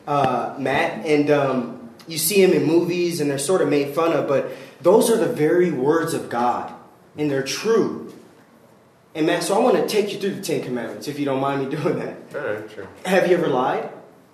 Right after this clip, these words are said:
Speaker 2: Well, yeah, hasn't everyone? <laughs>
Speaker 1: It, exactly, yes, everyone has lied.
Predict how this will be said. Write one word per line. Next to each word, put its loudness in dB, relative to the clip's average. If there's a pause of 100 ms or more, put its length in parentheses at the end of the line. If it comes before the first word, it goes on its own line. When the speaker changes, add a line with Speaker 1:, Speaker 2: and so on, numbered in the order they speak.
(360)
Speaker 2:
Well, 0
yeah, -4
hasn't -8
everyone? -2 (140)
<laughs> -14
Speaker 1:
It, -4 (340)
exactly, 2
yes, 2
everyone 2
has 0
lied. -2